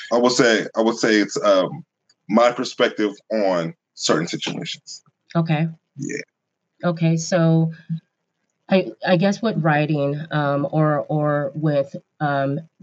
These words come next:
Speaker 2: directing or whatever, what director is, like, y-, the, your influence, the, uh, the guy that you look, look up to, the woman that you look up to? Do you have one of those that you're, like, you know?
Speaker 1: Uh, I got two. Spike Lee
Speaker 2: Okay.
Speaker 1: and Quentin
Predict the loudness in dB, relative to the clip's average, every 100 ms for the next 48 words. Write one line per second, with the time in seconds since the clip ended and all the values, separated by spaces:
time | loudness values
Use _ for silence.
0 | -4 0 2 2 0 0 0 0 0 0
1 | 0 -2 -6 _ 2 4 4 2 2 2
2 | 2 0 -2 -2 -8 -6 0 2 2 0
3 | 0 -4 -6 0 0 2 2 0 0 -2
4 | -2 0 0 -2 -2 0 -2 -2 0 0
5 | 0 0 -2 0 -2 -4 -8 -4 -2 -2
6 | -4 -2 -2 0 0 0 0 -2 -6 -6
7 | -6 -6 -10 -8 -6 -4 -4 -2 -4 0
8 | 0 2 2 4 4 2 2 0 -4 -2
9 | -2 -2 -2 -6 _ _ _ _ 2 4
10 | 2 -4 _ _ -20 -20 _ _ 2 6
11 | 6 6 2 0 0 0 -2 -14 _ _
12 | -12 2 4 4 4 4 4 0 -4 -2
13 | -2